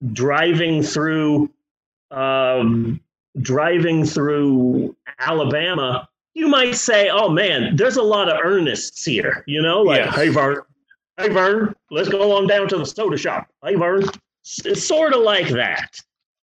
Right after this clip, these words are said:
Speaker 1: As far as I can tell, the first Recep Ivedik film, ca-, he, he, the character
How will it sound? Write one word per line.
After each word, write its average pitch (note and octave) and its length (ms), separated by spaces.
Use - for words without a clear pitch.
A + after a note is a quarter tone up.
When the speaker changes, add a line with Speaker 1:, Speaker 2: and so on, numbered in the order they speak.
Speaker 1:
As F3 200
far B3 200
as A3 140
I G3+ 120
can F3 180
tell, D3+ 220
the D#3+ 160
first D#4+ 720
Recep A3+ 640
Ivedik G#3 640
film, D#3 480
ca-, D#3 300
he, F#3 120
he, A#3 120
the A3+ 440
character G#3 840